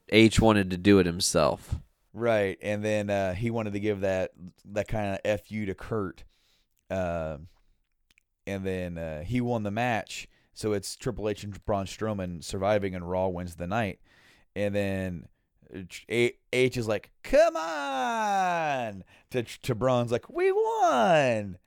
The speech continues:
Speaker 2: See, see, see, we won!" I,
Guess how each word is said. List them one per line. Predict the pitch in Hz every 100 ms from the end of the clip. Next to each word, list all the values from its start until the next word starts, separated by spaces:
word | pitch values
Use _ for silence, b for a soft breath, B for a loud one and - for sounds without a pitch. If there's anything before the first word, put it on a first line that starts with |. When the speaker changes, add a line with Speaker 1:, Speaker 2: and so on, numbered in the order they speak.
| _ _
Speaker 2:
See, | _ - 370 359
see, | - 403 370 -
see, | - 427
we | 349 339
won!" | 320 294 269 214 165 139
I, | 139